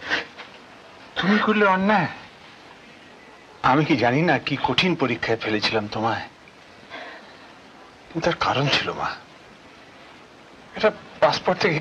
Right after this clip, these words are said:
কি জানা যায়? নামের সঙ্গে নাম মিলিয়ে নাও, ছবির সঙ্গে মুখ মিলিয়ে নাও, কিন্তু তাহলে তো মানুষটাকে চেনা যায় না। তার জন্য সময় লাগে, সেই সময়টার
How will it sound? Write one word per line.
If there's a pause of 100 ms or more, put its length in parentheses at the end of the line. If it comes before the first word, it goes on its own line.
কি
জানা
যায়? (2250)
নামের
সঙ্গে
নাম
মিলিয়ে
নাও, (1080)
ছবির
সঙ্গে
মুখ (120)
মিলিয়ে
নাও, (1200)
কিন্তু
তাহলে
তো
মানুষটাকে
চেনা
যায়
না। (1600)
তার
জন্য
সময়
লাগে, (1500)
সেই
সময়টার